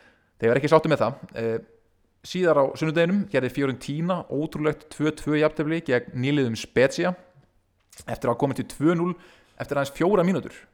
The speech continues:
Og það sem meira er, Spezia var án eina mannsins sem að hafði skorað mörk fyrir þá á tímabilinu. Eh, hann, hérna,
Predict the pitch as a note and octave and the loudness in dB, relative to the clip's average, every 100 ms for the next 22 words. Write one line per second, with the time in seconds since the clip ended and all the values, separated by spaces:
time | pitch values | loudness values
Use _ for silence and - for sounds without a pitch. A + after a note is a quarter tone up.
0 | _ _ _ _ _ _ _ _ - B2 | _ _ _ _ _ _ _ _ 2 2
1 | C3 C3+ F3 F3 B2 A#2+ - F3 - D#3+ | 4 2 4 4 4 2 0 0 2 4
2 | B2+ - - B2+ C3 C3 C#3+ F#3+ E3 - | 4 2 -2 0 2 4 4 4 -2 -2
3 | G3 E3 E3+ G3+ B2+ - - - C3 C3 | 0 2 2 0 -4 -8 -10 -6 0 0
4 | - C3+ B2+ - F3+ D#3 G3 - D3+ A#2+ | 0 0 0 0 2 4 2 -2 0 2
5 | G#2 B2 - F3+ B2 F#2 D2 - - _ | 4 4 2 0 0 -2 -6 -14 -20 _
6 | - - - - - E2 C#2 A#2 A#2+ A#2 | -20 -14 -10 -6 -6 -6 -8 -8 -6 -4
7 | A2+ A#2 | -4 -6